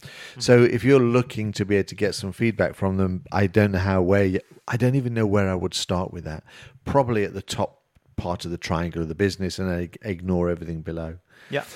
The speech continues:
Speaker 2: So you'd have a different approach. "Listen, we're gonna do this governance, but you have to push this down through your organization because I can't do that. It's just not
Speaker 1: No.
Speaker 2: feasible."
Speaker 1: There will probably be, they will probably have their own M three six five governance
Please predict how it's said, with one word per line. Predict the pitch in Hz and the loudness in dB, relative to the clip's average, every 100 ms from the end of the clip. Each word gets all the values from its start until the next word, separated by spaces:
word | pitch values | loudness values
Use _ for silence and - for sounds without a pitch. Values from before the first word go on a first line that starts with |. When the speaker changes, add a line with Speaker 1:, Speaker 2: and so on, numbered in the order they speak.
| - | -4
Speaker 2:
So | - | 6
you'd | 117 113 | 8 8
have | 120 | 6
a | |
different | 117 - 101 | 4 4 2
approach. | - 95 - - - | 2 2 0 -6 -4
"Listen, | 101 104 92 | 0 0 2
we're | 92 | 4
gonna | 110 131 | 6 6
do | 143 | 6
this | 117 | 6
governance, | 113 101 104 - - - - | 4 4 4 -2 -12 -20 -2
but | 98 | 0
you | 92 127 139 - _ _ _ _ - | 6 8 8 6 _ _ _ _ -6
have | 107 - | -4 -4
to | 95 | -4
push | - 113 - | -2 -2 0
this | 104 | -2
down | - 107 101 95 | 2 2 4 0
through | - 98 | 0 2
your | 95 92 | 4 4
organization | 92 85 92 87 92 87 90 87 - - | 2 0 -2 0 -2 -4 -6 -10 -8 -4
because | 101 95 | -2 -2
I | 98 98 | -2 -2
can't | 92 87 | -2 -2
do | 87 | -2
that. | 82 78 | -6 -8
It's | 101 87 | -10 -8
just | 95 85 | -8 -6
not | 92 87 - - | -6 -6 -8 -14
Speaker 1:
No. | |
Speaker 2:
feasible." | - 85 - 82 87 _ _ - - - 147 | -6 -6 -6 -10 -12 _ _ -20 -20 -14 0
Speaker 1:
There | 196 | 2
will | 220 | 2
probably | 214 196 196 165 160 | 2 2 2 2 -4
be, | 123 139 139 135 131 127 - _ _ _ | -2 -2 -2 -2 -4 -6 -12 _ _ _
they | - | 0
will | 156 156 151 | 0 0 -2
probably | 135 135 | -2 -2
have | 113 120 113 | -4 -6 -4
their | 123 123 | -2 0
own | 123 123 120 113 - | -2 -4 -8 -14 -12
M | 135 | -12
three | 120 127 120 | -10 -8 -8
six | 123 - | -10 -10
five | - 117 117 - | -2 -2 -2 -2
governance | 131 110 123 117 113 - - | -4 -4 -10 -10 -12 -16 -18